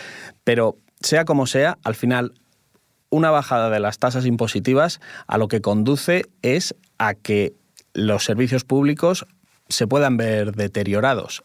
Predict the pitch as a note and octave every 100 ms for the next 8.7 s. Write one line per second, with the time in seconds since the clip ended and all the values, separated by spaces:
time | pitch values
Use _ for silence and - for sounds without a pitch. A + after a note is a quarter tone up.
0 | - - F#2 F#2 G2 F#2 - _ - -
1 | C3 C#3 D#3 D#3 C3 D3+ D#3 E3+ - -
2 | - - - A2 A#2 A2+ A2+ A2 G#2 -
3 | - B2 D3+ - C#3 C3 C3 B2 C3 A#2+
4 | A2+ B2 C#3 C3 A#2 G#2+ A#2+ C3 C#3 C3
5 | C#3+ - A#2 A2+ B2+ B2 A#2 G#2+ G2 A2
6 | G2+ - C3 B2 - - A#2 A#2+ A#2+ C3
7 | A#2 A2 A2+ A2 G#2 A2 A#2+ A2 A2+ G#2+
8 | A2+ G#2+ G#2 - - C3+